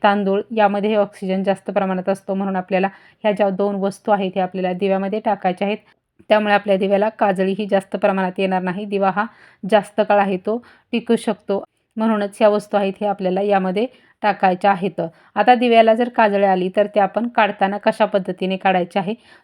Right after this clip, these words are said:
तुम्ही कात्रीच्या साह्याने काढू शकता, चिमट्याच्या साह्याने आहे ते काढू शकता, अशी वरचीवर आहे ते काढून घ्यायचे आहे.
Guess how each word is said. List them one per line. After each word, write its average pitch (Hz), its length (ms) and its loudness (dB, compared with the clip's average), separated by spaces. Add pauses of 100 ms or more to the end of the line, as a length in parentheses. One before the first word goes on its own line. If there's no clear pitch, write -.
तुम्ही 233 280 -2 (260)
कात्रीच्या 220 480 0
साह्याने 220 340 -2
काढू 208 180 0
शकता, 214 380 -2
चिमट्याच्या 214 540 -4
साह्याने 202 380 -2
आहे 190 180 -4
ते 190 140 -8
काढू 190 240 -2
शकता, 190 320 -4
अशी 185 180 -4
वरचीवर 190 360 0
आहे 190 160 -2
ते 190 100 -8
काढून 190 260 -2
घ्यायचे 196 300 -2
आहे. 190 200 0